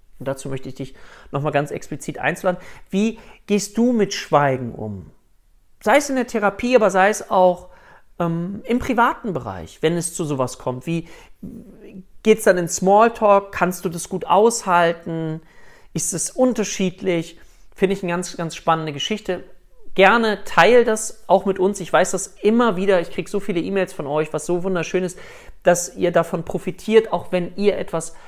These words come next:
hineinschreibt. Eine andere Sichtweise, eine gleiche Sichtweise, eine erweiternde Sichtweise. Ich finde, das macht es aus, integrativ zu denken, heißt nicht, die einzig richtige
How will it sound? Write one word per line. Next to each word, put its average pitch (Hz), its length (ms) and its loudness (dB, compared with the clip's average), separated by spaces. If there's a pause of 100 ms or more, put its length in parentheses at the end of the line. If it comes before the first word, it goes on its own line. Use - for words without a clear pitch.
hineinschreibt. 160 880 -2
Eine 165 100 0
andere 226 280 0
Sichtweise, 185 800 2
eine 196 180 -2
gleiche 208 380 0
Sichtweise, 180 560 0
eine 196 140 -2
erweiternde 190 640 0
Sichtweise. 160 680 -2 (260)
Ich - 80 -12
finde, 175 160 0
das 202 240 0
macht 190 220 -4
es 160 120 -8
aus, 180 480 2 (400)
integrativ 196 600 2
zu 185 100 -8
denken, 156 480 -4
heißt 160 240 -2
nicht, 233 280 -2
die - 120 -8
einzig 185 420 -2
richtige 170 600 -2